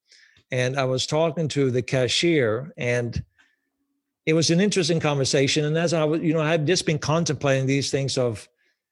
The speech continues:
you know, we are one, you know, really, yeah, I see her as separate from me. And yes, on one level, we are separate. We're not the same. We're, we're apart. But on another level,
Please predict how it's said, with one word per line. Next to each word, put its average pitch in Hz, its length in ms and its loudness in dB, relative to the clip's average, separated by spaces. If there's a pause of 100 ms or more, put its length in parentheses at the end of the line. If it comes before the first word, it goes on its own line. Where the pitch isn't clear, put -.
(140)
you 139 80 -2
know, 143 100 0
we 135 220 2
are 131 100 2
one, 127 840 -2
you 170 240 -4
know, 135 240 -2 (220)
really, 139 760 2 (140)
yeah, 147 340 2
I 151 140 2
see 160 300 2
her 143 140 2
as 139 160 0
separate 143 380 -2
from 123 220 -6
me. 123 300 -2
And 127 120 -4
yes, 139 400 0
on 151 200 -4
one 143 260 0
level, 139 300 0
we 135 140 2
are 131 80 2
separate. 127 460 -2
We're 127 160 -2
not 139 320 -2
the 139 80 -2
same. 123 420 -6
We're, 120 400 0
we're 131 260 0
apart. 123 480 -2
But 135 120 -2
on 139 140 0
another 151 460 2
level, 135 560 2